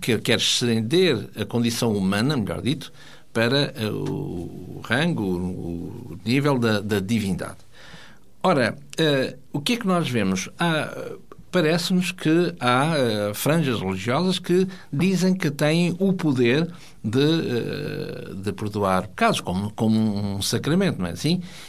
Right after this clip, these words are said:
E vemos que, à luz da palavra de Deus, isso só é possível, dá, só é possível, só Deus é que o faz, não nenhum ser humano. Eh, por outro lado, se nós lermos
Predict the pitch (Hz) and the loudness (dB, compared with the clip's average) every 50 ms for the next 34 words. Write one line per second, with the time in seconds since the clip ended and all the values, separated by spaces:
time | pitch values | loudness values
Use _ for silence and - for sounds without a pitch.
0 | - - 135 120 143 170 170 170 175 170 - 190 190 190 190 - 131 123 120 113 | -4 -2 0 2 4 4 2 2 0 0 0 0 0 0 0 2 2 2 4 4
1 | 123 160 214 214 170 131 131 123 123 110 104 104 101 104 107 95 98 123 147 180 | 4 4 4 4 2 2 0 0 0 2 2 2 0 0 -4 -4 -2 0 0 0
2 | 202 190 - - - - - 202 208 214 202 190 - - 156 139 139 139 135 135 | 0 -2 -4 -8 -10 -4 0 2 2 2 2 0 0 0 0 2 2 2 0 0
3 | - 98 - - - 135 131 139 147 147 165 170 - - - - - - - - | -4 -6 -4 0 2 2 2 2 2 0 0 -2 -6 -12 -18 -20 -20 -20 -10 -6
4 | 135 110 127 123 127 123 - - 113 104 98 - 127 120 110 - - 139 147 160 | -2 2 4 4 4 2 2 0 -2 -2 0 2 0 0 0 0 0 2 2 2
5 | 143 - - 151 143 120 117 117 110 117 160 202 202 190 135 107 127 143 135 139 | 2 2 2 2 2 2 0 -2 0 2 4 4 4 4 2 2 0 0 0 0
6 | - 113 107 - - 110 120 127 - 131 127 113 110 117 123 131 120 107 110 110 | -2 -4 -2 2 4 4 4 4 2 0 2 2 2 4 2 2 2 2 4 4
7 | 110 113 120 120 120 - - 101 92 95 85 82 78 - - - - - - - | 4 2 2 0 -2 -2 -2 0 0 0 -4 -4 -6 -8 -12 -14 -18 -18 -16 -16
8 | - - - - - - - - - 151 143 135 139 123 - - 143 143 139 139 | -16 -18 -18 -20 -20 -20 -20 -2 0 2 2 2 0 -2 0 2 2 2 4 2
9 | 139 135 151 180 208 202 180 127 - - - - - - - - - - - - | 2 2 4 4 2 2 0 -2 -4 -4 -12 -18 -18 -20 -20 -8 -4 -2 0 0
10 | - - 147 147 147 139 127 120 123 123 131 120 110 104 127 156 170 165 143 127 | 0 2 4 4 4 4 4 4 4 4 4 4 4 4 4 4 4 4 4 2
11 | 110 - - - | 2 0 -2 -8